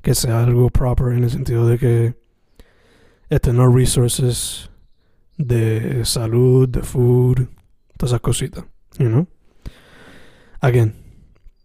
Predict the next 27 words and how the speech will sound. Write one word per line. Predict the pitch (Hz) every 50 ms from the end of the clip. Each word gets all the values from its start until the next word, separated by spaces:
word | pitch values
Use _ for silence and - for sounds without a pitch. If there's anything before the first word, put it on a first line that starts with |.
| _ _ _ _ _ _ - - - - - _ _ - -
es | - 151 135
algo | 131 139 135 147 139
que | 147 139
yo | 127 131 127
haría | 123 127
si | 123 - 139
tuviese | 123 123 123 120 - 135
los | 127 120
chavos. | - - 139 131 160 190 214 202 - - - - - - - - - _ _ _ _ _ _ _ _ _ _ _ - - -
Right | 139 123 123 120
now, | 123 127 127 135 143 147 151 160
pues, | 151 151 135 123 120 120 120 120
si | - 135
se | 123 117
fuese | 117 120 120
a |
hacer, | 120 135 131 143 170 - - - _ _ - - - _ _ _ _ - - - -
I | 139 135 123
guess | 120 120 113 -
que | - 135
sería | - - 127 120 123 120
algo | 127 127 127
con | 123 - 127 123 120 117 117 113 113 110 113 120 - - _ _ _ _ _ _ _ _ _ _ _ _ _ _ _ _ _ _ _ _
colaboración | - - 131 120 117 117 117 117 120 - - 139 127 135
de | 135
mucha | 127 123 120 120 123 123 - - 131 123
gente | 131 131 127 127 - - 127 120 123